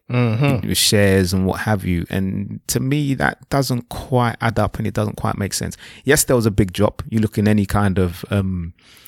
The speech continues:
Speaker 2: chart, twenty twenty March, there was a big drop, but that was an anticipated drop for
Speaker 1: Mm-hmm.
Speaker 2: those who were in the know.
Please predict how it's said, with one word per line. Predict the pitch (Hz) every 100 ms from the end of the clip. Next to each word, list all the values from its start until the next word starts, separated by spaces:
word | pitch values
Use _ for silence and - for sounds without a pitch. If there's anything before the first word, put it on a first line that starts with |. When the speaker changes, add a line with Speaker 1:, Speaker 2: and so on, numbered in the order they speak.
| - -
Speaker 2:
chart, | - 113 98 92 _ _ _ _ _ _
twenty | - 117 101
twenty | 85 104 92
March, | 90 104 80 - -
there | -
was | 90
a | 90
big | 104 85
drop, | 117 104 -
but | 90
that | 65 -
was | 104 95 87
an | 104 98 - -
anticipated | 107 92 - 151 - - - 87 90
drop | - 87 - - - -
for | 117
Speaker 1:
Mm-hmm. | 101
Speaker 2:
those | 110 104 101 -
who | 110
were | 98 95
in | 147 151
the | 113
know. | 98 95 123